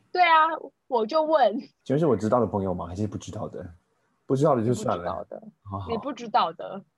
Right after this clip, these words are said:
Speaker 2: 好。
Speaker 1: 然后还有一个朋友，还有一个朋友，我也不知道他是有心还是无心，可能就是无心，可是我不知道为什么我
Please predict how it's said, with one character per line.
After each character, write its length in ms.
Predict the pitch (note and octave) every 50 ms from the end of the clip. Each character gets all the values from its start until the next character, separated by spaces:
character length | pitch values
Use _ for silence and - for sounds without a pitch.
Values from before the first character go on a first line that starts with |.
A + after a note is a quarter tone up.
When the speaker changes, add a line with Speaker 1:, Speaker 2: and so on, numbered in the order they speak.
| _ _ _ -
Speaker 2:
好。 120 | - -
Speaker 1:
然 100 | - C4
后 80 | D#4 F#4+
还 220 | G#4 G4+ F4+ E4
有 60 | C4+
一 100 | B3+ C#4
个 120 | - C#4 B3+
朋 200 | A3 C4 G#3+ A3
友， 160 | A3+ A3 G3 F#3+ G3+
还 140 | A#3+ D4
有 80 | D#4+ C#4
一 100 | C4+ C4+
个 100 | C4 B3
朋 240 | G#3+ - A3 F#3 F#3
友， 160 | F#3+ F#3 F3 _
我 100 | - E4
也 80 | G4 G#4
不 100 | C4+ D#4
知 80 | C4
道 160 | D4 D4+ D4 D4
他 140 | D4 C#4+
是 140 | C#4+ - C#4+ C4 G#3 - _ _
有 200 | - G3 F#3 F#3
心 220 | F#3+ - A3 A3+
还 100 | G#3+ F#3
是 140 | F#3 - A3
无 160 | F#3+ E3+ -
心， 260 | F3+ - - F#3+ F#3 F#3+
可 140 | - C4+
能 100 | A3 A3
就 80 | A#3+ D#4+
是 120 | F4+ F#4
无 160 | C#4 G#3+ F3+ G#3
心， 180 | - - G#3+
可 80 | G#3+ B3+
是 80 | D#4
我 80 | E4+ C#4+
不 160 | G#3 - B3
知 20 | A#3+
道 120 | C#4+ D4
为 60 | D#4+ C#4+
什 40 |
么 60 | C#4 G3+
我 100 | F3+